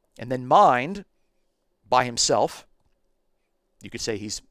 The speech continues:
minding his own business, brings about two more, logos and life. And then those two, logos and life, produce two more, human and church. And so now we have eight total. We've got the male god, we've got the female god,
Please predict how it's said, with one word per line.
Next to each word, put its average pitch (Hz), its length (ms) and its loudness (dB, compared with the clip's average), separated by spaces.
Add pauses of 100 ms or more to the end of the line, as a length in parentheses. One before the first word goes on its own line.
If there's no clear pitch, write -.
(120)
minding 113 380 -8
his 113 160 -6
own 110 140 -4
business, 113 520 -4 (680)
brings 139 260 -2
about 143 280 2 (120)
two 185 160 -6
more, 214 300 2 (600)
logos 139 680 2 (340)
and 120 340 -8 (100)
life. 147 500 0 (560)
And 139 120 -6
then 143 100 -6
those 214 260 4
two, 120 340 -6 (180)
logos 139 460 2
and 131 120 -8
life, 160 360 0 (240)
produce 143 480 -2
two - 220 -6
more, 196 340 2 (340)
human 151 500 -4 (380)
and 135 320 -4
church. - 380 -6
And 98 80 -14
so 110 140 -8
now 120 220 0
we 123 120 -4
have 113 300 -2 (100)
eight - 300 -10 (400)
total. - 420 -6 (440)
We've - 80 -20
got - 120 -12
the - 60 -16
male 151 200 4
god, 143 260 6
we've 120 80 -6
got 113 100 -6
the - 60 -20
female 135 300 -2
god, 123 420 0